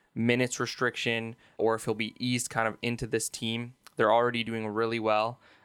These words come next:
but he's gonna pack a serious punch for this team going into the playoffs in the spring. Next up, we have Josh Giddey has become the s-, youngest player to record a triple-double in N B A history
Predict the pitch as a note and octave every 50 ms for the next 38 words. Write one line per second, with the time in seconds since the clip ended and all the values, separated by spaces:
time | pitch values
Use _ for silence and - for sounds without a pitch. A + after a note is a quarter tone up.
0 | _ - G#2+ G#2+ B2 B2 B2+ C3+ B2+ A#2 - - A#2 A2+ - - G#2+ - - -
1 | B2 A#2+ A#2 A2+ A2 G#2 - - A2 G#2 G#2 - - G#2+ G#2 G#2 - - - G#2+
2 | G#2 G#2 G#2 - G#2+ G#2 G#2+ G#2+ G#2+ G#2+ G#2+ - - A2 G#2 G#2 G#2 G2+ G#2 -
3 | - - G#2+ G#2 G2+ G2+ G2+ G2+ - - - - _ _ _ _ _ - G#2 G#2+
4 | G#2+ G2+ - - - A2 F#2+ F2+ F2+ _ _ _ _ _ _ _ _ _ _ _
5 | _ _ _ _ _ _ _ _ _ _ _ _ _ - - _ - _ _ _
6 | _ _ - A2 A2+ B2 B2 - - D3 C3 B2 - B2 A#2 A2+ A2 A#2 - -
7 | A#2+ A#2 C3+ C#3 C#3 - - B2+ A#2 A#2 A2+ A2+ A2+ _ _ _ _ _ - C3
8 | A#2+ A#2 A#2 - B2+ A#2 A2 A2 - - - A#2+ A2+ A2+ A#2+ B2 C#3+ D3 D#3 D3
9 | - - - B2+ A#2 A#2 A#2 A2+ A2 - - - A2 A2 - - - A#2 A#2 A2+
10 | - - - - - - - - C#3+ B2 A2+ A2+ A2 G#2+ A2 A2 - - - -
11 | - G#2+ A2+ A2+ A2 A#2 A#2 A#2 A#2 A2+ B2 G#2 - - - A2 A2 A2 G#2+ G#2+